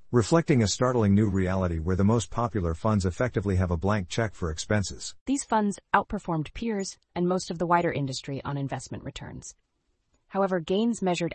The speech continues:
Speaker 2: after fees are the lowest among multi-strategy funds. The poll of two hundred thirty-eight allocators managing or advising on one point two trillion dollars in hedge fund assets found.
Speaker 1: Yes,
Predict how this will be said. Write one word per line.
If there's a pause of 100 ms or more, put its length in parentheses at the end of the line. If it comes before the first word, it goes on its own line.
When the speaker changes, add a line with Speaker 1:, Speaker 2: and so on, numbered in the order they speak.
Speaker 2:
after
fees
are
the
lowest
among
multi-strategy
funds. (480)
The
poll
of (160)
two
hundred
thirty-eight
allocators
managing
or
advising
on
one
point
two
trillion
dollars
in
hedge
fund
assets
found. (1120)
Speaker 1:
Yes,